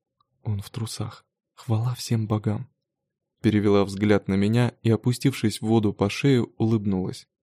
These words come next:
«Да-да, сейчас переведу». «Думаю, что ты уже вышел, я вслух размышляла, как быстро постирать платье. Странно, что здесь нет стиральной машины». «Платье? Серьёзно?»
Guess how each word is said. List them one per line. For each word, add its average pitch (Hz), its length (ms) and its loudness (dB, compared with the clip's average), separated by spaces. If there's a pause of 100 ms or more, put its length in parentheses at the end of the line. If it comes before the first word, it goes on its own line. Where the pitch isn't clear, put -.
(500)
«Да-да, 139 800 0 (220)
сейчас - 500 -6
переведу». 110 580 -4 (1300)
«Думаю, 117 440 4
что - 160 -2
ты 120 160 0
уже 117 240 2
вышел, 123 320 0
я 110 160 0
вслух - 320 0
размышляла, 113 640 0
как 107 200 -4
быстро 113 340 -2
постирать 110 540 -2
платье. - 500 -4 (420)
Странно, 151 400 0
что 110 180 0
здесь 107 300 -4
нет 117 160 0
стиральной 107 420 0
машины». 107 540 -4 (720)
«Платье? 95 580 0 (640)
Серьёзно?» 101 840 2